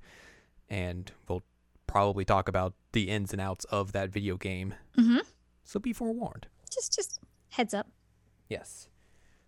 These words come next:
Speaker 1: All right. Well, I will kick things off with three games from my top ten list.
Speaker 2: Okay.
Speaker 1: And then we will, of course,
Speaker 2: Reconvene.
Speaker 1: reconvene.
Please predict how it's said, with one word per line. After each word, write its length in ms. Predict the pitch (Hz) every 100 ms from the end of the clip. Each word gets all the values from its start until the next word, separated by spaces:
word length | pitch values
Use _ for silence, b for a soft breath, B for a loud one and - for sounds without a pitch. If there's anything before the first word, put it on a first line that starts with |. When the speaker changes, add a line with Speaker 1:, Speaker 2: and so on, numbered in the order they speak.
| -
Speaker 1:
All 80 | 135
right. 220 | 147 110
Well, 140 | 117 135
I 100 | 147
will 140 | 135
kick 180 | 151 135
things 220 | 127 113
off 240 | 117 107
with 200 | 113 107 101
three 340 | - 131 120
games 580 | 113 110 110 110 - -
from 240 | - 107
my 220 | 107 101
top 260 | 101 107 101
ten 240 | - 107
list. 560 | 98 98 101 120 - - -
Speaker 2:
Okay. 240 | 226 214 277 - _ _ _ _ _ _ _
Speaker 1:
And 140 | 107 101
then 140 | 98
we 100 | 95
will, 240 | 92 92
of 160 | 92 -
course, 500 | 101 92 - - - - - _ _ _ _ 220
Speaker 2:
Reconvene. 500 | 214 208 202 208 220 - - _ -
Speaker 1:
reconvene. 760 | 123 120 113 104 104 90 92